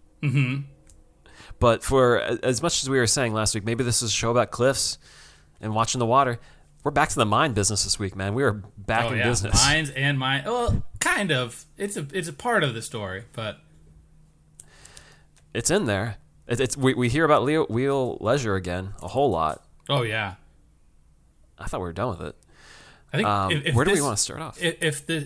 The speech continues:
Speaker 1: if we say this is a show about mines and miners and cliffs, this is an episode about grains.
Speaker 2: Yes, <laughs> it is.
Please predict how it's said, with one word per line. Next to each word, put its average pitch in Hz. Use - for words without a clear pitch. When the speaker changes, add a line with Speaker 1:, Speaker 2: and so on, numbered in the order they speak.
Speaker 1:
if 127
we 156
say 151
this 143
is 135
a -
show 156
about 127
mines 127
and 120
miners 123
and 117
cliffs, -
this 175
is 135
an 131
episode 127
about 113
grains. 113
Speaker 2:
Yes, 123
<laughs> -
it 135
is. 120